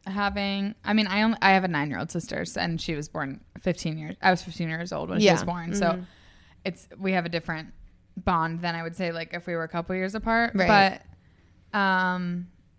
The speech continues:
Speaker 1: I feel like there is an obligation to include your sister in your wedding. So
Speaker 2: For
Speaker 1: we don't
Speaker 2: sure.
Speaker 1: know if they're that close or if she felt like she had to.
Speaker 2: Mm-hmm.
Speaker 1: You know what I mean? 'Cause she was like, despite some of her issues, like,
Speaker 2: Yeah.
Speaker 1: she is the maid of honor. Like,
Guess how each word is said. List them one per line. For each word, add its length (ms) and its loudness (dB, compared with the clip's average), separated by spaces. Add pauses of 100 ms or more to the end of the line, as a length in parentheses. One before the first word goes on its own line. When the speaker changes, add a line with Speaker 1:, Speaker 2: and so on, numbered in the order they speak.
(840)
Speaker 1:
I 140 8
feel 140 2
like 120 2
there 140 4
is 160 2
an 80 0
obligation 800 0
to 60 -2
include 340 -2
your 100 0
sister 260 -6
in 80 2
your 80 0
wedding. 220 2
So 80 0
Speaker 2:
For 80 10
Speaker 1:
we 40 8
don't 100 4
Speaker 2:
sure. 160 12
Speaker 1:
know 480 4 (480)
if 160 0
they're 160 2
that 240 2
close 420 0
or 180 0
if 100 -2
she 180 -4
felt 160 -2
like 100 -6
she 140 -8
had 320 -8
to. 440 0 (220)
Speaker 2:
Mm-hmm. 40 6 (220)
Speaker 1:
You 60 6
know 80 4
what 60 2
I 40 0
mean? 140 0
'Cause 100 0
she 140 0
was 100 0
like, 160 0
despite 600 0
some 180 -2
of 140 -2
her 120 2
issues, 480 -2
like, 100 4
Speaker 2:
Yeah. 200 8
Speaker 1:
she 80 2
is 160 -2
the 80 -4
maid 180 -4
of 60 -2
honor. 540 2 (720)
Like, 380 4